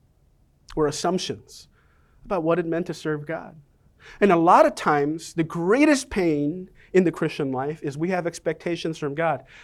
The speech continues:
that God will act this way or that way because that makes sense to me.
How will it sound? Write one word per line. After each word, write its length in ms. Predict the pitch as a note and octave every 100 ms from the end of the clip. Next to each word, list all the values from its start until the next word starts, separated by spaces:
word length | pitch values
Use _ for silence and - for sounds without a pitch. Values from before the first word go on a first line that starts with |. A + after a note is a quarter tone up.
| -
that 120 | D3+
God 240 | D#3+ E3+
will 180 | F#3 F3 -
act 360 | D#3 - -
this 280 | G3 F#3+ -
way 400 | A3 A3 A3 A3+
or 140 | - D3
that 240 | D3+ F#3
way 160 | F#3+ F#3+
because 280 | D#3+ D#3+ C#3
that 200 | E3+ G3+
makes 240 | G3 F#3
sense 380 | F#3 D3 G#2+ -
to 100 | C3+
me. 260 | B2+ G#2+